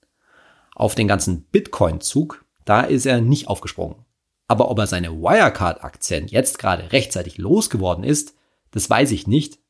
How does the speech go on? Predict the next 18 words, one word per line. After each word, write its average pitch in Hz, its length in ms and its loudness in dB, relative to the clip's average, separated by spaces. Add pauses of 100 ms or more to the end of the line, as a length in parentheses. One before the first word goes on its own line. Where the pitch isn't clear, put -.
(140)
aber 113 420 2
ich - 120 -14
wage 87 240 -4
es - 140 -8
zu - 80 -6
bezweifeln. - 460 -4 (1500)
Und 123 140 -2
dabei 170 300 2
waren 123 240 2
bei 110 80 2
Tobi 165 680 0
eigentlich 123 300 -2
noch 113 180 -4
ganz 98 280 -6
andere 147 340 2
Sachen 78 460 -8
im 98 140 -8
Argen. 73 340 -8